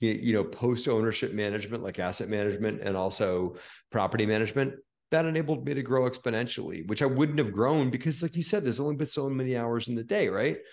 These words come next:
So if I'm dealing with, you know, leading the team and where are my contractors going and, um,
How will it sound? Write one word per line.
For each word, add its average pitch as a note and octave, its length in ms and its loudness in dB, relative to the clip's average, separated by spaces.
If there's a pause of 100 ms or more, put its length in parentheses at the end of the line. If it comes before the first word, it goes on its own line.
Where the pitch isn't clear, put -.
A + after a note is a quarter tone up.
(240)
So B2 320 4
if A#2+ 120 -2
I'm C#3 220 2
dealing B2 580 -2
with, G2 340 -6 (520)
you C3 100 2
know, A2+ 120 4
leading A#2+ 420 2
the A#2+ 80 4
team G2 480 -4
and F#2 100 -4
where G#2 160 0
are A#2+ 60 2
my A#2 120 4
contractors G#2+ 720 -4
going F#2 520 -4 (280)
and, F#2+ 680 -2 (340)
um, F#2+ 640 -2